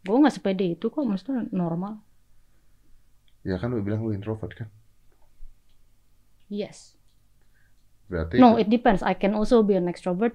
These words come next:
Speaker 1: to people yang gue dekat.
Speaker 2: Ah.
Speaker 1: Maksud gue introvert tuh gue bukan tipe yang ketemu orang
Speaker 2: Iya, iya,
Speaker 1: baru
Speaker 2: iya.
Speaker 1: terus langsung, "Wah, ya, ya, ya, ya." I,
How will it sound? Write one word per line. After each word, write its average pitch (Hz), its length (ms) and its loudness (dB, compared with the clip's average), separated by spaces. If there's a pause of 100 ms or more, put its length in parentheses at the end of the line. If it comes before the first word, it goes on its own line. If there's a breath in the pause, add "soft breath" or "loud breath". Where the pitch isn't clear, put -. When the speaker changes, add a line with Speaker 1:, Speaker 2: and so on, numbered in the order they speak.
(160)
Speaker 1:
to 254 200 0
people 220 380 -4
yang 185 260 -4
gue 175 360 -6 (420)
dekat. 185 300 -6 (720)
Speaker 2:
Ah. - 100 -16
Speaker 1:
Maksud 226 260 6
gue 220 200 8
introvert 214 420 4
tuh 269 140 4
gue 240 160 6
bukan 208 380 0
tipe 196 260 -4
yang 185 200 0
ketemu 226 420 4 (100)
orang 202 160 2
Speaker 2:
Iya, 185 80 4
iya, 185 80 2
Speaker 1:
baru 220 260 4
Speaker 2:
iya. 233 140 -4
Speaker 1:
terus 220 240 0
langsung, 208 380 2
"Wah, 320 260 0
ya, 311 220 -2
ya, 285 200 -4
ya, 277 180 -4
ya." 254 280 -2
I, 190 100 -2